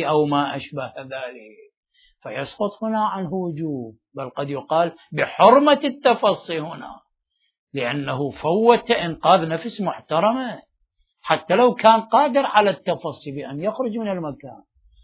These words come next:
أو يضيع نفسه بين جمهور الناس بحيث بعد ما يندل ال-، الجائر وين صار، أنقذ نفسه، لكن خو ما فائدة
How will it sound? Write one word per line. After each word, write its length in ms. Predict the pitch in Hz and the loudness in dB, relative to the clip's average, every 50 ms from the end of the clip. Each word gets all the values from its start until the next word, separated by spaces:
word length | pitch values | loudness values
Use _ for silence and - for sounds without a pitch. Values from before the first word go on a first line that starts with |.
| _ _ _ - | _ _ _ -10
أو 140 | 123 139 147 | -8 -6 -4
يضيع 440 | 147 143 160 214 226 214 202 190 202 | -4 -2 -2 -2 0 0 -2 -2 -2
نفسه 320 | 220 202 - - - 202 | -4 -4 -4 -2 -4 -4
بين 340 | 185 196 196 196 190 190 165 | -2 -2 -4 -4 -4 -4 0
جمهور 460 | 170 190 190 185 180 196 208 202 202 | 0 0 0 0 0 0 0 0 -2
الناس 500 | 196 190 190 190 196 196 196 190 - 208 | -2 -2 -2 0 0 0 0 -2 -2 -2
بحيث 280 | 185 170 175 202 185 170 | -2 0 0 0 -2 2
بعد 260 | 175 180 170 180 165 | 2 2 2 2 0
ما 140 | 170 180 196 | -2 -2 -2
يندل 460 | 196 190 190 170 185 185 185 180 185 | -2 -2 0 4 4 4 4 4 2
ال-، 240 | 175 175 175 175 170 _ _ _ _ _ - | 2 0 0 -8 -10 _ _ _ _ _ -4
الجائر 580 | 175 170 151 135 185 185 185 185 180 175 170 175 | -4 -2 0 2 4 6 6 6 4 4 0 2
وين 240 | 175 175 170 165 | 2 2 0 0
صار، 380 | 147 - 156 143 135 127 123 147 | -2 -4 -4 -4 -4 -2 -2 -4
أنقذ 340 | 170 190 - 247 233 285 277 | -2 2 2 2 4 4 2
نفسه، 420 | 269 240 - - - 214 151 - _ _ _ _ _ _ - | 0 0 -2 -4 -6 -6 -6 -6 _ _ _ _ _ _ -16
لكن 220 | 123 123 - 147 131 | -16 -12 -10 -10 -10
خو 160 | - - 147 | -8 -6 -4
ما 180 | 160 185 226 233 | 0 0 0 0
فائدة 460 | 233 240 285 - 262 262 269 247 | 0 -4 -4 -4 -4 -6 -6 -6